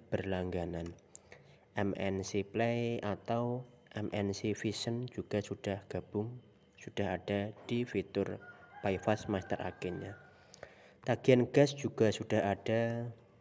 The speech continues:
Terus yang terbaru lagi ada B P J S. Nah,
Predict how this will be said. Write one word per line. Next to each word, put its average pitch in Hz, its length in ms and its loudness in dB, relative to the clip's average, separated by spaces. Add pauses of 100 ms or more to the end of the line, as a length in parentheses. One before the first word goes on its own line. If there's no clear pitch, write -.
(800)
Terus 139 260 6
yang 98 400 6 (480)
terbaru 107 380 6
lagi 110 420 4
ada 110 480 2
B 98 160 -4
P 98 220 -2
J - 260 -6
S. - 240 -8 (400)
Nah, 90 160 -4